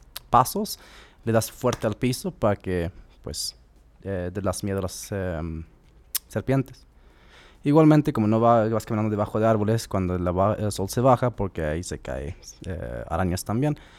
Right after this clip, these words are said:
Pero igualmente depende de dónde vas. Lo más al norte que vas, o lo más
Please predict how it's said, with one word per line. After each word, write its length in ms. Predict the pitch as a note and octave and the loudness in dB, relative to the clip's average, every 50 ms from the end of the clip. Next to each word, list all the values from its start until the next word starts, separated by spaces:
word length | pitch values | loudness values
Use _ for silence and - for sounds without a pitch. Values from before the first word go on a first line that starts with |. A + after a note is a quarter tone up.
| - - - - - - - - - - | -20 -20 -20 -20 -20 -20 -20 -20 -20 2
Pero 180 | - E3+ F3 F#3 | 6 8 8 8
igualmente 380 | F3+ E3 F3+ F3 F3 - - | 8 8 8 8 6 4 4
depende 320 | C#3 D#3 D3+ - C#3+ D3 D3+ | 0 0 2 4 4 4 6
de 40 | |
dónde 260 | C3 A#2 A#2 A#2 A#2+ B2 | 6 6 6 6 6 6
vas. 280 | C#3 D#3 D3+ - - - | 6 4 2 0 -4 -4
Lo 160 | - A2+ A#2 A2+ | 0 2 4 6
más 300 | A2+ A#2+ C3 D3 - - | 6 6 4 4 4 4
al 120 | E3 C#3+ | 4 6
norte 320 | C3+ C#3 C#3 C3+ - - D3+ | 6 6 4 4 2 -2 0
que 120 | - D#3+ | 2 2
vas, 480 | D3+ D#3 D3+ D#3 - - - - - - - - - | 4 4 2 2 0 -2 -6 -8 -10 -12 -16 -14 -6
o 100 | - G#2 | -4 -2
lo 100 | G#2 G#2 | 0 2
más 240 | G2+ G#2 A2 A#2+ | 2 2 2 0